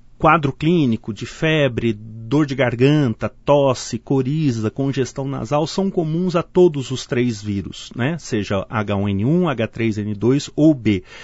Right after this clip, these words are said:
Obviamente que há algumas distinções, não raramente o vírus A H um N um pode levar a quadros mais graves, numa frequência maior,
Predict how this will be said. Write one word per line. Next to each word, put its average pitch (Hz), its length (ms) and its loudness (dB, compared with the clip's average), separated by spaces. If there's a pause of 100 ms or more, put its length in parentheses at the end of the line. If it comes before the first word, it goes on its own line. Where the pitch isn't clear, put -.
(300)
Obviamente 190 640 4
que 170 140 2
há 160 100 4
algumas 160 500 0
distinções, 160 920 -4 (380)
não 170 280 2
raramente 147 640 0
o 123 40 -4
vírus 127 340 -4 (100)
A 147 240 2
H 127 280 -2
um 131 120 -2
N 143 200 -2
um 170 260 0
pode 160 460 -2
levar 147 360 -2
a 147 40 -6
quadros 139 540 -4
mais 202 260 -2
graves, 160 760 -4 (320)
numa 110 220 -2
frequência 107 580 -4
maior, 175 420 0